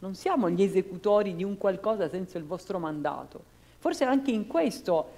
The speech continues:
ultimamente il sindacato ha perso un attimino di vista, no? Perché m-, alcuni sindacati si sono anche arrogati il diritto di prendere una decisione, darla per buona perché avevano il diritto di prenderla.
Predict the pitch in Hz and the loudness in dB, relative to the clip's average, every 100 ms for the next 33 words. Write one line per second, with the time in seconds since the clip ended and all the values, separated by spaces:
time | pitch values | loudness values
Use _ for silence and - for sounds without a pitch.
0 | - 196 196 226 208 226 262 233 185 185 | -10 -6 0 4 6 6 4 4 2 0
1 | 202 185 170 180 208 202 156 - 180 180 | -4 0 0 4 2 2 -4 0 2 2
2 | 175 - 170 165 - 175 170 175 175 156 | 0 -6 -6 -6 -8 -8 -6 -4 -4 -4
3 | 165 160 156 147 - 160 226 247 - - | -6 -6 -8 -10 -12 -2 0 -2 -6 -16
4 | - 147 180 185 202 - - 190 214 - | -12 -8 -6 -4 -6 -12 -4 0 0 -2
5 | 302 254 160 - 226 233 294 311 247 185 | 0 2 0 -4 -4 -2 0 0 0 -2
6 | 233 - 175 185 185 160 156 185 208 170 | -6 -6 -4 -2 -2 0 0 4 4 4
7 | 165 165 170 190 165 151 - 202 285 - | 2 -6 -4 -2 -4 -8 -4 -2 -2 -6
8 | - - - 269 285 277 208 175 175 202 | -20 -10 -2 2 6 6 6 4 2 0
9 | 180 151 147 139 165 156 156 143 156 226 | -2 -2 -4 -6 -8 -4 -2 -2 -2 -2
10 | 269 208 214 170 135 165 151 170 190 156 | -2 4 4 4 -2 -4 -2 0 2 0
11 | 139 139 156 156 170 151 147 143 156 202 | -6 -8 -8 -6 -4 -4 -6 -6 -6 -8
12 | - 143 147 143 139 127 131 131 - | -8 -10 -8 -8 -6 -6 -10 -14 -16